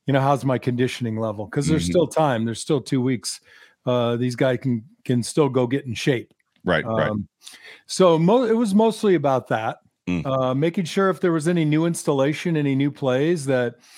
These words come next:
Speaker 1: you know, you were identifying the defense properly and you were going to the right guy.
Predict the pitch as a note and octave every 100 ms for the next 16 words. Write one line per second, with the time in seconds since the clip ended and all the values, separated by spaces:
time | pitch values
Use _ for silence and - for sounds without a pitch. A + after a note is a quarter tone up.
0 | - - _ B2+ B2+ B2 C3 C3 A#2+ C#3
1 | C#3 D3 D3 B2+ C3+ C3+ D#3 D3+ - E3
2 | E3 F3+ F3+ F#3 E3+ B2+ B2+ C3 B2+ B2
3 | C3+ C3 C3+ D3 A#2+ B2+ D#3 G2